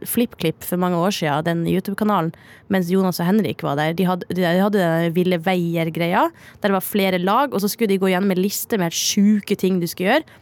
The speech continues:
og jo mer de klarte, jo mer poeng fikk de. Og så, eh, var det en oppgave der det var at en skulle spytte i et glass, og den andre skulle dri-, øh, drikke det.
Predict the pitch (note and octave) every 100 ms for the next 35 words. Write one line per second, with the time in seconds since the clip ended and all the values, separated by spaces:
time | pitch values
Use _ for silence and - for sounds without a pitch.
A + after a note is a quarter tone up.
0 | _ _ G3+ G3+ G3 F#3+ F3+ F3+ F#3+ -
1 | F#3+ E3+ E3 - D#3+ E3 D#3 D3 D#3+ E3
2 | - - - - - A#3 - C#4+ C#4+ -
3 | _ _ _ _ _ _ _ _ - G3+
4 | G#3+ G3+ G3+ G3+ F#3+ G3 B3+ - A3 G#3+
5 | - C4 G#3+ E3 F#3 F#3+ G#3+ E3 - G#3+
6 | G3 - - - F3 - E3+ - F#3+ A3+
7 | - F#3 - F#3 A3 - E3 G3 - -
8 | A3 A#3 - F3 G3 C#4+ -